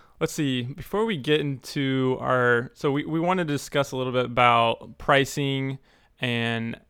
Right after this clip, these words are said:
distribution channels, or how we're, you know, how we're getting people in the door, 'cause I, yeah, we've both been thinking about that. Uh, before that, though, any other quick updates that for you th-, over this last week with Playgroup?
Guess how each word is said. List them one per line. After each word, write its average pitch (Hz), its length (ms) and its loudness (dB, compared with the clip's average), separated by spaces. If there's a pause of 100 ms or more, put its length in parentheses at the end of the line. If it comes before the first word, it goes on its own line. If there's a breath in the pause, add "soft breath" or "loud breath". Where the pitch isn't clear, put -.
(120)
distribution 135 680 -2
channels, 131 720 -2
or 131 140 2
how 139 160 8
we're, 135 180 0
you 139 180 -14
know, 123 100 -4
how 131 120 -2
we're 135 80 -2
getting 131 220 -8
people 131 320 -6
in 131 80 -4
the 123 80 -4
door, 123 580 2 (440 soft breath)
'cause 127 140 -4
I, 131 100 -4 (100)
yeah, 143 180 0
we've 120 160 -2
both 131 220 0
been 123 160 -4
thinking 127 260 -4
about 113 320 -2
that. 120 380 0 (380 soft breath)
Uh, 123 240 -2
before 156 680 -4
that, 117 460 2
though, 120 260 0
any 160 460 -2
other 147 580 2 (140)
quick - 360 -2
updates 139 800 -2
that 131 260 0 (460)
for - 140 -4
you 135 500 0
th-, 127 160 -8
over 131 140 -2
this 131 160 -6
last 131 200 -4
week 131 200 -6
with 127 180 -6
Playgroup? 135 400 -2